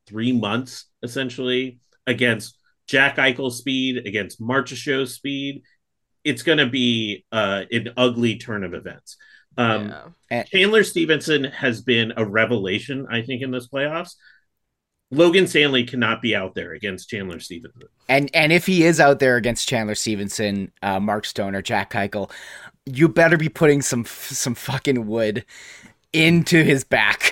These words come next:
Speaker 3: <laughs> Like, I, I'm not, I'm not calling,
Speaker 2: <laughs> Stop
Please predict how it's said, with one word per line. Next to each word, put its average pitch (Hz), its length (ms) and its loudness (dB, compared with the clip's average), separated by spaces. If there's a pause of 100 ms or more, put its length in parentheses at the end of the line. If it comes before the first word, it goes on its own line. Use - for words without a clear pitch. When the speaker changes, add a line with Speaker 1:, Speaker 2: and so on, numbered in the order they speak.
Speaker 3:
<laughs> - 100 -14
Like, - 300 2
I, 160 160 4 (380)
I'm 170 140 6
not, 190 260 8
I'm 170 120 6
not 165 240 6
calling, 190 340 8
Speaker 2:
<laughs> - 40 8
Stop 381 220 6